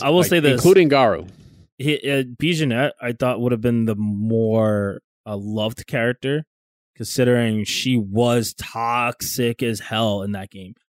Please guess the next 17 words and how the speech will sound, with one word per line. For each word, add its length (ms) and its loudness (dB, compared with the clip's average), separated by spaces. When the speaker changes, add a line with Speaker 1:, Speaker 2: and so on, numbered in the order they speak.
Speaker 1:
So 100 -6
I'm 100 -2
just 160 -6
surprised 460 -4
she 160 -4
didn't 260 -2
get 200 -4
more 340 0
love. 460 -4
Uh, 240 -2
Speaker 2:
Mm. 180 -4
Speaker 1:
and 500 -4
Gato 340 -2
got 200 0
all 180 -4
of 60 -16
it. 120 -14